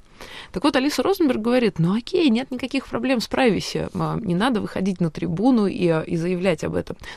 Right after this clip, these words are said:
Но тогда и не надо было столько лет так явно и активно, как делала, э, эта Джоди Фостер, скрывать тот факт, что ты лесбиянка, скрывать человека, с которым ты живёшь, как будто стесняясь, э, своей ориентации».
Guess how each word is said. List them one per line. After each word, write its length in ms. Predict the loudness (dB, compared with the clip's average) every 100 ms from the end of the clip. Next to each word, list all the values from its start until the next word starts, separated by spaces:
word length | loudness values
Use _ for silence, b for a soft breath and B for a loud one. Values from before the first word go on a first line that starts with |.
| -6
Но 80 |
тогда 280 | 0 2 4
и 80 | 6
не 140 | 6
надо 260 | 4 2 0
было 240 | 0 -2
столько 420 | -2 2 0 0 -2
лет 380 | 2 2 0 -8 B B B B 2
так 340 | 4 4 -2 -14 -20 -16 -2
явно 500 | 4 6 6 4 -2
и 200 | 4 4
активно, 560 | 4 0 4 6 6
как 160 | 2 0
делала, 1040 | 4 4 4 2 2 2 2 0 0 -2
э, 40 | -2
эта 180 | -6 -2
Джоди 300 | 2 2 0
Фостер, 480 | -2 -2 0 -4 -6
скрывать 460 | -8 0 4 4 2
тот 220 | 2 0
факт, 300 | 2 2 0 -6 -10
что 200 | -4 2
ты 120 | 2
лесбиянка, 840 | 2 0 0 2 2 -2 -6 -6
скрывать 340 | -8 0 0 2
человека, 480 | 2 4 4 2
с 80 | -2
которым 380 | -4 -2 -2 -2
ты 120 | -4
живёшь, 340 | -2 0 -2 -4
как 140 | -4
будто 260 | -2 0 -4
стесняясь, 720 | -6 -4 2 4 4 2 -2
э, 480 | -10 -10 -6 -4 -6
своей 360 | -6 -4 -2 0
ориентации». 640 | 2 0 0 -4 -10 -12